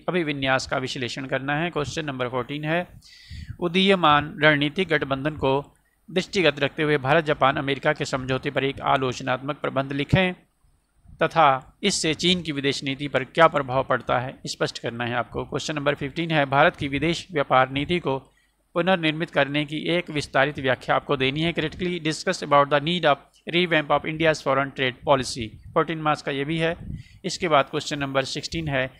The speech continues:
नई वैश्विक व्यवस्थाएं भारत के लिए स्वयं को एक उभरती शक्ति के रूप में अपनी उपस्थिति महसूस कराने हेतु एक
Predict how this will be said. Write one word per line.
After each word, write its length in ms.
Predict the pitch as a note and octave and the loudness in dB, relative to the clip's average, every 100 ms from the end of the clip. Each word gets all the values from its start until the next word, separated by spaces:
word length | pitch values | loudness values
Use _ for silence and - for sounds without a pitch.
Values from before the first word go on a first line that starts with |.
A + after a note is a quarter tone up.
| - - | -16 -10
नई 340 | D#3+ E3+ F3 E3+ | -2 0 0 4
वैश्विक 460 | D3 - D3+ D3 | 2 2 -6 -6
व्यवस्थाएं 760 | C#3 C#3 C3 - C#3 C3+ C#3 - | -2 0 0 -2 -4 -4 -6 2
भारत 320 | D#3+ F3 F3 | 4 4 2
के 160 | C#3+ C#3 | -2 -2
लिए 240 | C3 C3+ | -2 -4
स्वयं 300 | C3+ C#3+ C3+ | -2 -4 -4
को 100 | C3+ | -4
एक 180 | C#3+ C3 | -4 -4
उभरती 360 | C3+ C3+ C3+ A#2+ | -2 -4 -4 -8
शक्ति 280 | C#3+ - C3 | -8 -8 -4
के 120 | C3 | -2
रूप 180 | C3+ C3 | -4 -6
में 120 | C3+ | -6
अपनी 220 | C3 C#3+ | -6 -6
उपस्थिति 360 | C3+ C3+ - D3 | -6 -6 -6 -8
महसूस 320 | C#3 - C#3 | -6 -6 -6
कराने 320 | D#3 C3+ C#3 C3+ | 0 0 0 -6
हेतु 200 | C#3 C3+ | -4 -4
एक 240 | C#3 - | -4 -6